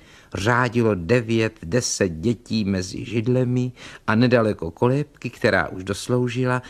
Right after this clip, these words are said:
ale pořád ještě s důvěrou čekala. A pamatuji se, jak si v časném ranním chladnu lebedili u krbu košiláčci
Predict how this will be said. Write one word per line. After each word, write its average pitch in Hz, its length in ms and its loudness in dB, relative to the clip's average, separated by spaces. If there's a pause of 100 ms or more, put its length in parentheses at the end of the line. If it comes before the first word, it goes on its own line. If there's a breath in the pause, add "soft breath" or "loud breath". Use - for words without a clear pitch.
(140 loud breath)
ale 92 140 0
pořád 123 640 -2
ještě 113 640 -2 (280 loud breath)
s - 160 -12
důvěrou 95 680 -2
čekala. - 600 -12 (1400 loud breath)
A 127 80 -2
pamatuji 180 440 2
se, 170 240 0 (720 loud breath)
jak 147 180 2
si 165 120 0
v - 80 -6
časném 165 520 2
ranním 139 400 4
chladnu 117 480 2
lebedili 101 760 2
u 95 80 -6
krbu 110 360 0
košiláčci - 960 -4